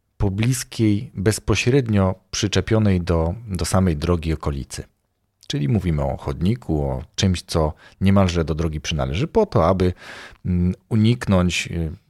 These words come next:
wypadku, uniknąć czy też zobaczyć zawczasu, nie wiem, dziecko wylatujące z piłką albo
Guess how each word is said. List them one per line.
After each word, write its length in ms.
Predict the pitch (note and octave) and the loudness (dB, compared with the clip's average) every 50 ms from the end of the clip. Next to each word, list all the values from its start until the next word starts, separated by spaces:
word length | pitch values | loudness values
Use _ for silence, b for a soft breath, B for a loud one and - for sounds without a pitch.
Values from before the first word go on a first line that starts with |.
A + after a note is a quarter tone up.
| A2 G2+ - _ _ _ _ _ _ _ - F#2+ | -20 -20 -20 _ _ _ _ _ _ _ -8 -4
wypadku, 600 | F2+ F#2+ - - F2 D#2 - - - - - - - _ _ - | -4 -4 -2 -2 -2 -2 -4 -8 -14 -20 -20 -20 -20 _ _ -4
uniknąć 540 | G#2 G2+ G2 G#2+ G#2+ - - F#2 F2 - - | -2 0 0 0 -2 -2 -2 -2 -2 -2 -6
czy 80 | - | -4
też 220 | - F2 D#2+ D#2+ D#2 | -4 -2 -2 -2 -2
zobaczyć 640 | - F#2 D#2+ G2 G2+ A2+ - - F2 D2+ - - - | -2 0 2 2 2 2 2 0 -2 -4 -4 -8 -6
zawczasu, 720 | G2+ F2 D#2+ - - - G2 F#2+ G2 - - E2+ E2 E2 - b b b b b - | -4 -4 -4 -4 -2 -2 0 0 0 -2 -4 -4 -4 -4 -8 b b b b b -6
nie 100 | E2+ D2+ | -4 -4
wiem, 220 | D2 D2 D2 D2+ | -2 -4 -4 -2
dziecko 360 | E2 F#2 F#2+ - - - E2+ | 0 -2 -2 -2 -2 -2 -2
wylatujące 600 | D2+ D#2+ D2+ D2 - - D#2+ D#2+ E2 D#2+ - D#2 | 0 0 -2 -4 -4 -4 -4 -4 -4 -4 -6 -8
z 80 | D2 - | -8 -8
piłką 500 | - - A2 B2 C3 - - E2 C#2+ C2 | -4 -2 -2 -2 -2 -2 -4 -4 -2 -2
albo 320 | B1+ C2 C2+ D2 D2 D#2 | -4 -4 -4 -4 -4 -6